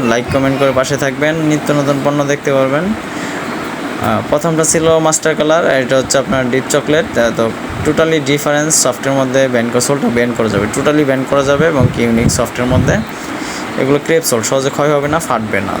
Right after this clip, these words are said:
তো যারা পরছেন এই ক্রেপ সোলের মধ্যে, অবশ্যই জানেন যে কী টাইপের পণ্য এগুলো। ক্লার্কের প্রোডাক্ট, চামড়ার মধ্যে খুবই উন্নত মানের হাই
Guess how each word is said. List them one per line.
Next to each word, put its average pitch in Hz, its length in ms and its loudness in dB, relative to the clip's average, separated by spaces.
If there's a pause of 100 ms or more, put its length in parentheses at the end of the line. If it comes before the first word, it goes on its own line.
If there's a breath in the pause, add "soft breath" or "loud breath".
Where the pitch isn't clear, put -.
(140)
তো 120 60 0
যারা 120 340 2
পরছেন 156 360 0
এই 160 80 0
ক্রেপ 151 200 -2
সোলের 151 280 2
মধ্যে, 156 260 2
অবশ্যই 156 320 2
জানেন 151 300 0
যে 143 140 2
কী 135 80 0
টাইপের 139 300 0
পণ্য 143 200 0
এগুলো। 135 340 -2 (480 loud breath)
ক্লার্কের 139 340 2
প্রোডাক্ট, 151 460 -2
চামড়ার 143 280 0
মধ্যে 135 340 0 (120)
খুবই 143 180 0
উন্নত 139 300 0
মানের 135 240 0
হাই 120 140 -2